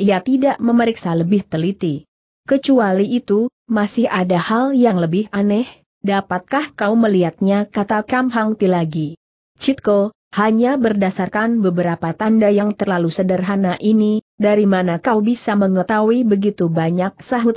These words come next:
Lucinio dengan heran terhadap ketajaman pikiran suhengnya ini. "Ada apa lagi yang lebih mengherankan? Sedikit pun aku tidak melihatnya, silakan menerangkan untuk menambah pengetahuanku."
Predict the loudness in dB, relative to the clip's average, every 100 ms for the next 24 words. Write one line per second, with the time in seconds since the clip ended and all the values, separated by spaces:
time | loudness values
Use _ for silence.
0 | 2 2 0 -2 0 4 4 4 2 2
1 | 2 2 2 2 2 2 0 0 -2 -2
2 | 0 -2 -2 -4 -2 0 2 2 0 -2
3 | -2 -6 -2 0 0 -2 -2 0 0 0
4 | 0 0 2 0 -4 _ _ _ -2 0
5 | 0 -2 -2 0 2 2 2 2 0 0
6 | -2 -2 -2 -2 -2 -2 0 0 -2 -4
7 | -8 _ _ _ -16 -2 0 0 -2 -6
8 | -4 -2 0 0 -4 -4 -2 -2 -2 0
9 | 2 2 0 -2 -2 -2 -2 -8 _ -6
10 | 0 2 2 2 2 4 2 0 0 -2
11 | -2 -2 -2 -2 -2 -2 -2 -2 0 0
12 | 0 -2 -2 -2 -2 0 0 2 0 0
13 | -2